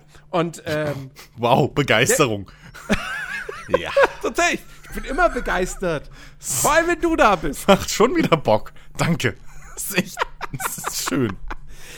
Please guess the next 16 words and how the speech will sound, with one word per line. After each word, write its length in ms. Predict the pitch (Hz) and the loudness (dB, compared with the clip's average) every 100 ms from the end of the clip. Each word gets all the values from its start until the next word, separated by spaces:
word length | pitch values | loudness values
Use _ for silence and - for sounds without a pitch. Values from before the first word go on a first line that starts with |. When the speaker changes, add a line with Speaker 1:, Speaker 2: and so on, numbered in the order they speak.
| - | 6
Speaker 1:
Ja, 180 | 262 | 6
sorry, 480 | 285 - 277 285 277 - - | 6 6 6 6 0 -2 -6
ich 180 | 226 | 0
hab 100 | 262 | 2
Speaker 2:
Ja. 120 | - - | 4 2
Speaker 1:
schlechte 300 | 392 - 269 | 2 0 0
Laune, 500 | 233 240 254 226 170 - | 4 6 6 4 0 -4
ein 80 | 180 | -4
bisschen. 540 | 185 196 - 202 147 - - - - | 0 0 2 4 2 0 -10 -14 -10
Ja, 360 | 151 180 226 254 - - | 0 6 6 4 -8 -4
weil, 220 | 190 214 233 - | 0 2 0 0
ohne 220 | 240 330 | 4 6
Witz, 260 | 302 330 - - - | 4 0 -4 -14 -2
ja, 300 | 180 262 - | 4 4 4
das 140 | 233 311 | -2 -2
ist, 160 | - | -8